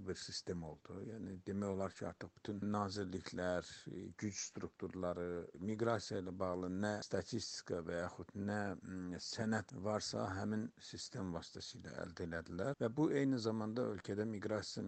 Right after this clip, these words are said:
miqrantların statistikasını müəyyən etmək üçün də müəyyən qədər rol oynadı. Azərbaycanda müxtəlif illərdə,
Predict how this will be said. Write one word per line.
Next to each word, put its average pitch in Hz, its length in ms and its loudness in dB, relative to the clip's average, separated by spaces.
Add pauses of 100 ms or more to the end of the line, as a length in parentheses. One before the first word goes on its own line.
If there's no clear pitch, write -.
miqrantların 104 720 4
statistikasını 101 1040 -4
müəyyən 98 480 0
etmək 95 320 -4
üçün 87 220 -4
də 110 160 -2
müəyyən 92 340 -2
qədər 92 240 0
rol 95 220 2
oynadı. 82 400 -6 (240)
Azərbaycanda 127 800 8 (220)
müxtəlif 107 500 4
illərdə, 92 880 -2